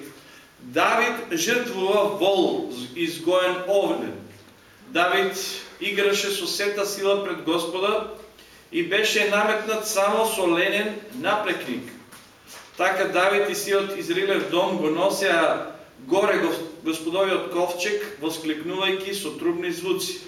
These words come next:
А кога Господовиот ковчег влегуваше во Давидовиот град, Сауловата керка Михала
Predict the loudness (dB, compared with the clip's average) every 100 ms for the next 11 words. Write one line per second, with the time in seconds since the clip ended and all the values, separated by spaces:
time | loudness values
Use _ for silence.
0 | -20 -20 -20 -20 -20 -20 -20 -12 -2 0
1 | 2 2 4 4 4 2 0 -2 0 4
2 | 4 2 2 2 2 2 0 0 2 2
3 | 4 4 2 0 0 0 0 2 2 0
4 | 0 0 2 0 -4 -10 -18 -20 -20 -20
5 | -16 -2 4 4 6 4 4 2 0 0
6 | 0 2 2 0 -2 -4 -4 -4 -2 0
7 | 2 2 0